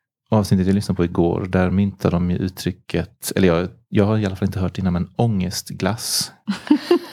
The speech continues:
Speaker 1: Eh, och det är ju den här biten, man kanske har skurit en sån här halvliter i två delar och så har den ena blivit liggande väldigt länge, så det är en sån här liksom hinna på den, ni vet, så här,
Speaker 2: <laughs>
Speaker 1: någon seg hinna som är så här.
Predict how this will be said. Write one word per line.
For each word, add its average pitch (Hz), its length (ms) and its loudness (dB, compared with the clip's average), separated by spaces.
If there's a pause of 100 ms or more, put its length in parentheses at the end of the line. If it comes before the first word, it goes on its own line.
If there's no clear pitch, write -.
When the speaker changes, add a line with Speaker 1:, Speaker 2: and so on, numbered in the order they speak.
Speaker 1:
Eh, 95 560 4 (120)
och 107 100 0
det 110 60 2
är - 20 4
ju 113 100 4
den 101 120 0
här 101 120 2
biten, 90 480 2
man 98 120 2
kanske 98 160 0
har 98 40 4
skurit 92 460 2
en 87 80 -2
sån 101 120 2
här 95 60 4
halvliter 90 800 0 (200)
i 87 240 2
två - 220 0
delar 87 360 0
och 92 100 -4
så 92 120 0
har 90 140 4
den 90 220 0
ena 95 220 2
blivit 87 160 -2
liggande 92 380 2
väldigt 92 200 2
länge, 95 240 4
så - 100 0
det 101 40 4
är - 20 6
en 95 80 2
sån 101 80 0
här 92 100 4
liksom 90 280 -2
hinna 101 640 2
på 110 260 4
den, 90 280 0
ni 95 60 2
vet, 92 300 0
så 95 80 2
här, 98 240 4 (100)
Speaker 2:
<laughs> - 80 -10
Speaker 1:
någon 95 200 -2
seg 90 340 0
hinna 92 360 0
som - 200 -6
är - 180 -6
så - 140 -8
här. - 160 -10